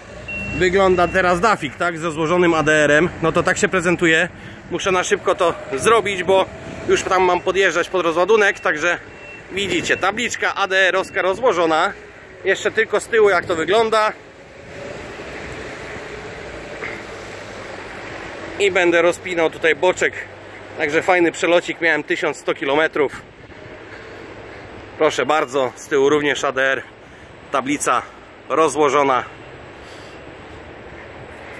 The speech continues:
Nie wiem, czy tu pojemniki będzie widać. Ja wiozłem takie impregnaty do drewna. O, widzicie? O, tutaj jest, są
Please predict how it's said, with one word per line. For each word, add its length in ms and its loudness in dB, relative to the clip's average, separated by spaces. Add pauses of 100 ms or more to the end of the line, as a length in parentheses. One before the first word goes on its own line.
(140)
Nie 60 -4
wiem, 160 2
czy 60 -10
tu 100 -12
pojemniki 500 2
będzie 280 4
widać. 400 0 (200)
Ja 140 2
wiozłem 340 0 (340)
takie 340 2 (840)
impregnaty 880 2 (920)
do 160 4
drewna. 520 4 (880)
O, 140 2
widzicie? 540 2 (960)
O, 120 -6
tutaj 360 2
jest, 280 -2
są 220 2